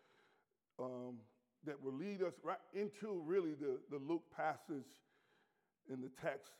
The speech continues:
that we will be expounding upon. Um, as a servant of God, I know my story. Um,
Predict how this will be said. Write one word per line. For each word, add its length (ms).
that 120
we 100
will 320
be 260
expounding 720
upon. 320
Um, 260
as 160
a 80
servant 300
of 120
God, 300
I 80
know 100
my 180
story. 500
Um, 320